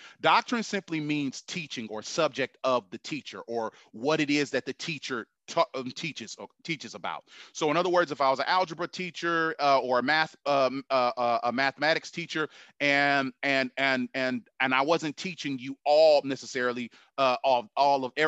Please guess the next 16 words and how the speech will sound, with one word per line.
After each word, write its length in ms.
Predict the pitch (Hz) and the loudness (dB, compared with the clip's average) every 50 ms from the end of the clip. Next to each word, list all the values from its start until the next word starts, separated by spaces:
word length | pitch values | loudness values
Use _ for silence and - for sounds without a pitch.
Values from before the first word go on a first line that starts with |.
| 160 - | 0 0
everything 340 | 151 165 147 143 - 139 135 | 0 -2 0 -2 -2 -2 -2
there 160 | 131 127 127 | 0 0 -2
is 80 | 123 - | -2 -4
to 80 | - | -4
know 140 | 120 127 143 | -2 0 2
about 220 | 147 135 123 110 110 | 2 4 2 2 2
mathematics, 500 | 120 120 120 - 117 120 117 117 113 107 | 0 -2 -2 -2 -4 -4 -4 -6 -6 -6
but 80 | 135 | -8
let's 120 | 151 151 165 | -8 -8 -8
just 120 | 156 - | -8 -4
say 80 | 165 151 | -2 0
I 80 | 139 | 0
was 80 | 127 120 | 0 -2
teaching 240 | - 143 127 101 107 | -6 -12 -12 -12 -14
you 80 | 101 | -12
calculus, 560 | - - 127 110 - - 95 85 - - - | -6 -4 -2 -2 -4 -6 -10 -16 -16 -16 -20